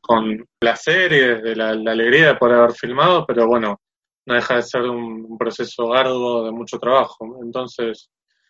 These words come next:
nada, valoro mucho eso y valoro que, que hayas tenido un tiempo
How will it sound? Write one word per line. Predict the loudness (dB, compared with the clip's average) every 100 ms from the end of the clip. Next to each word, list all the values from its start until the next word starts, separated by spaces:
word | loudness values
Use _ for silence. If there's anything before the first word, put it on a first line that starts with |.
| _ _
nada, | 0 2
valoro | 2 2 2
mucho | 0 0 0
eso | 0 2
y |
valoro | 2 4 2
que, | 0 -2 -2 -2
que |
hayas | -2 0 -2 -2 -4
tenido | -2 -2
un | 0
tiempo | 0 0 -2 0 0 -4